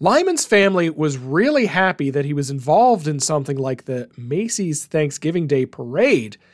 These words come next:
because they understood now what he was doing. Of course, when you're working at mitre or a think tank, uh, you're in a cubicle, there's,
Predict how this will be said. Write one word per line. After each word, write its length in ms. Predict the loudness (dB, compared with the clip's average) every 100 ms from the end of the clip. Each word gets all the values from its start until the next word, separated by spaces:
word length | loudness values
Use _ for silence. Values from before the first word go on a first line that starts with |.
| _ _
because 320 | -10 -2 0 2
they 180 | 0 0
understood 880 | -2 0 0 0 -2 -2 -2 -2 -2
now 280 | 2 4 2
what 300 | 2 2 2
he 140 | 0
was 220 | -4 -6
doing. 460 | -4 2 4 4 0 _ _ _ _
Of 140 | -20 -8
course, 340 | 2 2 2
when 140 | -2 0
you're 120 | 2
working 360 | 2 2 0 -2
at 200 | -2 -4
mitre 580 | -4 2 4 6 6 4
or 380 | 0 -4 -4 -6
a 220 | -12 -12
think 360 | -4 -2 -2
tank, 540 | -2 0 2 0 -4 -20 _ _ _ _
uh, 40 | -20
you're 180 | -14 -10
in 80 | -10
a 40 |
cubicle, 680 | -12 -2 0 2 2 4 4
there's, 300 | 2 0 -2